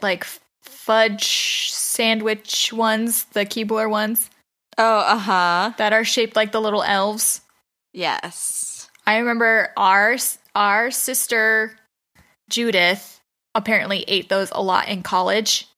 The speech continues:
Speaker 1: and I always, like, thought that was really cool. So whenever I
Speaker 2: <laughs>
Speaker 1: ate them, I felt like I was making her proud.
Speaker 2: <laughs> That's the mature cookie.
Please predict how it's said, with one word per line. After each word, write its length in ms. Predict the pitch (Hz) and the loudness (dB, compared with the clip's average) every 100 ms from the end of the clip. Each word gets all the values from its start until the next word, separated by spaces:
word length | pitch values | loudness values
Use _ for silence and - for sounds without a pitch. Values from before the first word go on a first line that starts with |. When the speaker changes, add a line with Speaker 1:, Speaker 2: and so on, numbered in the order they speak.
| _ _ _ - | _ _ _ -2
Speaker 1:
and 440 | 185 180 170 175 - - _ - | 0 2 0 -2 -6 -6 _ -4
I 120 | 196 | -2
always, 540 | - 190 185 190 190 - | 0 0 0 -2 -4 -4
like, 320 | 202 185 - _ _ _ - | -4 -4 -12 _ _ _ -4
thought 180 | 196 180 | -2 0
that 100 | 190 | 0
was 160 | 196 | -2
really 220 | 190 190 190 | -2 -2 -4
cool. 440 | - 180 202 226 _ _ - | -4 -2 -2 -4 _ _ -6
So 240 | - 202 | -2 0
whenever 300 | 202 196 208 | 2 2 4
I 120 | 202 | 2
Speaker 2:
<laughs> 80 | 196 | 2
Speaker 1:
ate 260 | 226 202 208 | 0 -2 0
them, 240 | 247 262 | 0 2
I 120 | 262 214 | 0 0
felt 200 | 208 214 | 0 0
like 140 | 220 | 0
I 80 | 208 | 0
was 200 | 208 202 | 0 -2
making 340 | 202 - 208 | -6 -6 -6
her 160 | 208 196 | -4 -6
proud. 400 | - 180 175 208 - _ _ _ _ _ - | -2 0 0 -2 -8 _ _ _ _ _ -2
Speaker 2:
<laughs> 360 | 285 - 466 392 | 0 2 2 4
That's 260 | 285 294 | 2 2
the 120 | - 392 | -4 0
mature 640 | - - - 202 190 170 | 0 0 -2 0 0 -2
cookie. 480 | - - - - - | -8 -12 -12 -16 -16